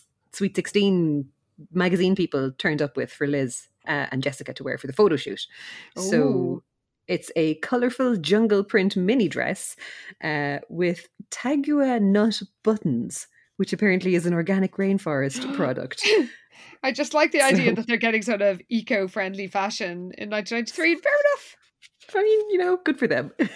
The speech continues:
Speaker 2: Yeah.
Speaker 1: Uh, when Jessica walks in a full forty-five minutes late and strikes a
Speaker 2: <laughs>
Speaker 1: pose, uh, she's wearing a tank top and teal green sand-washed silk shorts.
Speaker 2: <gasps>
Speaker 1: Yeah.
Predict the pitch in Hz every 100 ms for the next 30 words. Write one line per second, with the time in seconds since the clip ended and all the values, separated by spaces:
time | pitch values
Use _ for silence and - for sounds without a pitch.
0 | - - 320 180 - - - - 196 190
1 | 196 202 202 175 208 233 214 185 180 185
2 | 196 214 151 - 196 180 185 180 180 165
3 | 170 175 165 170 165 175 - 160 - -
4 | 165 - 175 165 165 302 302 - 175 165
5 | 165 196 - 208 190 180 185 180 170 196
6 | 214 233 262 302 165 165 - 269 277 220
7 | 220 247 247 - - 202 220 254 220 180
8 | 196 233 - - - - 233 240 - -
9 | 247 381 - - - - _ _ _ _
10 | _ _ _ 233 247 247 233 269